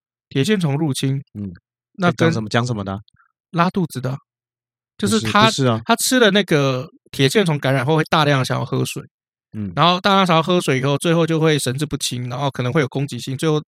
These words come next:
Speaker 1: 大家都跑到河边，一下去了以后，这个铁线虫全部从肛门这样跑出来。
Speaker 2: 对，所以我要推这部《铁线虫入侵》。
Speaker 1: <laughs> 好啦，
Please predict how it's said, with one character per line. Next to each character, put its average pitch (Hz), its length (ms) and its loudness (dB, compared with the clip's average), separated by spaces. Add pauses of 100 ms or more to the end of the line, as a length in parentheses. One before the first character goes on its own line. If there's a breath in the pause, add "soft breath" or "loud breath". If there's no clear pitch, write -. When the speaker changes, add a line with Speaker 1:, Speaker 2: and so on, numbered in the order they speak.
Speaker 1:
大 147 140 -2
家 151 60 4
都 156 60 0
跑 131 140 -6
到 131 100 -4
河 131 280 -10
边， 131 180 -8 (300 soft breath)
一 190 80 2
下 269 160 4
去 226 140 2
了 160 80 4
以 131 100 0
后， 156 140 4
这 143 80 2
个 151 60 2
铁 131 220 -4
线 160 160 -2
虫 127 140 -2
全 139 120 -4
部 147 100 -2
从 123 120 -8
肛 127 140 -4
门 123 140 -8
这 113 40 -14
样 123 80 -8
跑 - 120 -20 (100)
出 - 80 -20
来。 - 60 -20 (200)
Speaker 2:
对， 113 200 2
所 - 160 0
以 - 20 4
我 113 100 4
要 110 100 2
推 120 180 0
这 117 60 2
部 110 140 -2
《铁 104 140 -6
线 123 140 -2
虫 104 140 -4
入 107 120 -4
侵》。 95 160 -6 (260)
Speaker 1:
<laughs> - 380 -12
好 143 100 -6
啦， 151 120 -4